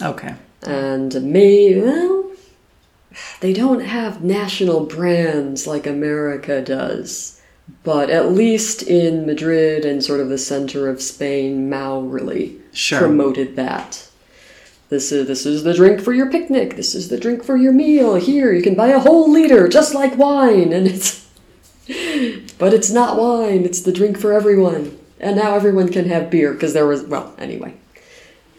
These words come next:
Speaker 2: That's a whole other topic.
Speaker 1: Right. So it seems France is headed this direction, I su-, I suppose, at least among your everyday
Speaker 2: Well,
Speaker 1: Frenchmen and Frenchwomen.
Speaker 2: Maybe. But it's also true that, um, alcohol consumption in general is falling off.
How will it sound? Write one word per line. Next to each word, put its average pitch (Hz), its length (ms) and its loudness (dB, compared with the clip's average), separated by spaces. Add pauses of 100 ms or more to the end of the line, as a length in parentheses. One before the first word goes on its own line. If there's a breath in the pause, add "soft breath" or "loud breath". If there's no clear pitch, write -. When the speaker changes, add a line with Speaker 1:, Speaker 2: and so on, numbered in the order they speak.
(120)
Speaker 2:
That's 151 220 -2
a 147 60 -2
whole 156 300 2
other 139 480 -4 (240)
topic. - 380 -14
Speaker 1:
Right. 139 480 -8
So 175 180 2
it 170 140 2
seems 175 320 2
France 143 380 -2
is 127 140 -4
headed 120 320 -4
this 113 200 -4
direction, 113 720 -8
I 113 120 -10
su-, - 200 -8
I 113 120 -8
suppose, - 460 -12 (100)
at 113 160 -10
least 113 200 -10
among 110 320 -8 (440 loud breath)
your 127 140 -4
everyday 302 280 -4
Speaker 2:
Well, 359 120 -2
Speaker 1:
Frenchmen - 500 -6 (120)
and 117 140 -12
Frenchwomen. 214 220 -2
Speaker 2:
Maybe. 175 560 4 (1120 soft breath)
But 190 180 2
it's 190 120 2
also 214 340 4
true 202 320 2
that, 175 360 4
um, 156 360 2
alcohol 170 380 2
consumption 151 560 0
in 165 240 6
general 143 640 -2
is 147 260 -4
falling 135 400 -2
off. - 520 -10